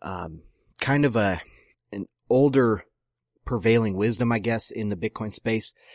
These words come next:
And that was that buying Bitcoin was going long,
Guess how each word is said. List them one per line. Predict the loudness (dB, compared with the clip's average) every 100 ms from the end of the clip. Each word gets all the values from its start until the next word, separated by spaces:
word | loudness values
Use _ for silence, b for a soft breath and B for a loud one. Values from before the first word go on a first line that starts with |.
| B B
And | -2
that | 0 0
was | 0 0 -2
that | -2 -4 -4 B B B B 2
buying | 4 4 2
Bitcoin | 0 0 0 2 2 -2 -6 _ _
was | -2 0 0 -2
going | 0 2 2 0
long, | 0 2 2 2 0 -4